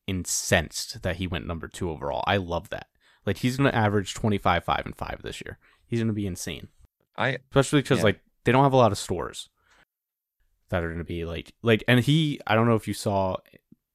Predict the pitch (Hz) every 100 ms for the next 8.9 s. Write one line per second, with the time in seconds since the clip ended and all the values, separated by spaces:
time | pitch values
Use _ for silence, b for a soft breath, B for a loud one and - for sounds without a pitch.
0 | _ _ - 113 104 - 135 - 101 101
1 | 90 - - 101 95 98 - 90 82 -
2 | _ _ _ _ _ _ 104 98 104 104
3 | 101 98 95 92 90 85 - _ _ _
4 | _ _ - 92 90 95 95 98 92 98
5 | 82 82 87 85 85 87 117 - - 120
6 | - - 135 95 90 117 120 123 110 -
7 | 135 151 147 151 139 135 135 123 - 131
8 | 131 151 165 156 - 151 135 101 85